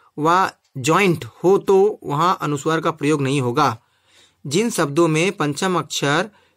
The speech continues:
द्वितीय या संयुक्त हो तो वहां अनुस्वार का प्रयोग नहीं होगा। बच्चों, साथियों,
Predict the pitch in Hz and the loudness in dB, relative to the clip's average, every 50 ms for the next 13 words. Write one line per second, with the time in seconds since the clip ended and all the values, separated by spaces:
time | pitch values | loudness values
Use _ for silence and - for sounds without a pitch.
0 | _ _ _ _ _ _ - 120 175 240 285 - - - 165 127 - - _ _ | _ _ _ _ _ _ -6 -2 0 0 0 -2 -2 -2 -2 -2 -2 -6 _ _
1 | _ _ _ _ _ _ _ 147 156 156 160 175 190 233 247 _ _ _ _ - | _ _ _ _ _ _ _ -4 -2 0 0 0 -2 -2 -6 _ _ _ _ -10
2 | - 170 180 220 262 254 - 180 135 147 151 165 190 220 170 - _ _ _ - | -4 -2 0 0 0 0 -2 -2 0 2 2 2 2 0 -2 -6 _ _ _ -2
3 | 160 170 180 165 151 143 170 190 196 - 156 151 147 - 170 165 170 165 170 175 | 0 0 2 2 0 0 -2 -2 -2 -2 -4 -4 -4 -2 -2 -2 -2 -2 -2 -2
4 | 180 - 294 - _ _ _ _ _ _ _ - 139 156 175 185 175 151 139 143 | -2 -2 -4 -8 _ _ _ _ _ _ _ -4 0 0 0 0 0 0 0 0
5 | 170 180 151 131 139 131 143 139 131 135 131 - - 170 175 196 208 185 - - | 0 -2 -2 -2 -4 -2 -2 -4 -4 -4 -6 -6 -4 -4 -2 -2 -4 -6 -6 -6
6 | 139 135 - - 175 185 208 233 | -6 -6 -4 -2 -2 -2 -2 -2